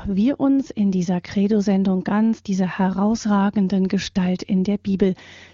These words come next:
dem Wegbereiter des Messias. Johannes beeindruckt in seiner Kompromisslosigkeit und in seiner Kühnheit. Er ist so,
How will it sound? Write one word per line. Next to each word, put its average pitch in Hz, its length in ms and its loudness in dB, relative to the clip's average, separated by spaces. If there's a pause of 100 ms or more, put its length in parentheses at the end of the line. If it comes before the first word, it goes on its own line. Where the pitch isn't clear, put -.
dem 220 160 0
Wegbereiter 190 880 -2
des - 220 -6
Messias. 214 680 -6 (1080)
Johannes 277 480 2
beeindruckt 226 840 0
in 190 180 0
seiner 185 260 0
Kompromisslosigkeit 202 1600 -2
und 185 160 0
in 196 140 -2
seiner 185 260 0
Kühnheit. 202 800 -2 (560)
Er 208 120 0
ist - 220 -4
so, 302 380 2